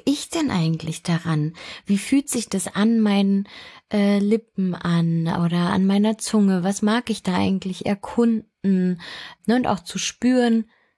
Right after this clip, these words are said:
was, was macht es mit mir? Weil du brauchst keinen Plan. So, du brauchst keinen Plan. Du musst nicht am Anfang wissen, aha,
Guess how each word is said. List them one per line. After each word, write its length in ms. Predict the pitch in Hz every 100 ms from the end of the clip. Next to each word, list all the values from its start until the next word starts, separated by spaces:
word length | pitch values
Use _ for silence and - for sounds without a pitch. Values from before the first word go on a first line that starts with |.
| _ -
was, 400 | 202 202 - -
was 160 | 202 202
macht 280 | 220 214 -
es 160 | 220
mit 140 | 214 -
mir? 420 | 214 240 196 170
Weil 380 | 175 175 175 175 - - - - -
du 80 | 190
brauchst 340 | 196 214 -
keinen 280 | - 190 175
Plan. 540 | - 185 185 165 160 _ _ _
So, 280 | - - - _ -
du 140 | 226
brauchst 420 | 208 202 208 196 -
keinen 260 | 196 196
Plan. 340 | 190 180 180 196
Du 80 | 226
musst 320 | 254 - -
nicht 120 | 196
am 100 | 190
Anfang 380 | 208 220 208 190
wissen, 280 | 214 190 185 - -
aha, 340 | - 147 180